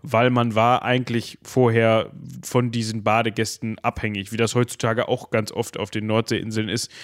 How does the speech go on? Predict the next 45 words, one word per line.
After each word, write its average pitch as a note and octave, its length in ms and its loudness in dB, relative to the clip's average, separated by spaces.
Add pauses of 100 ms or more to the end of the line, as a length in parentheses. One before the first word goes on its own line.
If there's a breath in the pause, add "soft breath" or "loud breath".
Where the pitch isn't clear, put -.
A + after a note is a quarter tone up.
(220 loud breath)
Wenn A2+ 140 0
die, A2 400 2
wenn A#2 120 0
der A2+ 100 2
Tourismus A#2 460 0
ausbleibt, A#2 720 4 (160)
na, A2 280 -4
dann G#2 220 -6
guckt - 220 -4
man A#2 140 0
in G#2 120 -4
eine G#2+ 80 0
Röhre, A2 320 4 (340 loud breath)
wie A2 100 -4
jetzt G#2+ 240 0
gerade G#2+ 260 2
zum G#2+ 180 -4
Beispiel G#2+ 340 0
auch. F#2+ 300 -2 (460 loud breath)
Und D#3+ 260 2
jetzt - 240 -4
könnte C#3+ 200 2
man B2+ 140 0
sich B2 140 -4
fragen, B2+ 260 2
okay, A#2+ 260 0
was A#2 200 -2
war A#2+ 120 4
denn A#2+ 140 0
vorher? D#3+ 640 2
Wie B2 380 -8
haben C3 160 2
die B2+ 80 2
Leute B2 280 4
das B2 160 0
denn A2+ 160 -2
vorher D3 340 2
geschafft, C#3+ 520 -2
als B2+ 200 -4
es A#2+ 80 -6
noch A#2 160 0
gar A#2 100 0
keinen A#2+ 220 -2
Tourismus A#2 500 -4
gab? G#2+ 400 0